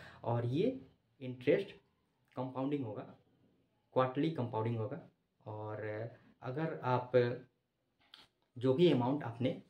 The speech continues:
इस अकाउंट में जमा किया है,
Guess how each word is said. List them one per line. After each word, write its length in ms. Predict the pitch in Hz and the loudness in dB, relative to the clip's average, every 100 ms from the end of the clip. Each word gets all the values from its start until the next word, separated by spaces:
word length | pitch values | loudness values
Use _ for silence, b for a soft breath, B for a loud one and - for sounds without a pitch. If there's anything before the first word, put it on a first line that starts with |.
| - | -10
इस 300 | 131 - - _ _ _ _ _ _ _ _ _ - | -10 -10 -18 _ _ _ _ _ _ _ _ _ -12
अकाउंट 300 | - 123 127 | -2 0 0
में 320 | 113 156 156 - | -2 -4 -10 -16
जमा 300 | 113 117 147 | -14 -10 -10
किया 260 | 160 123 107 | -8 -10 -10
है, 160 | 147 | -14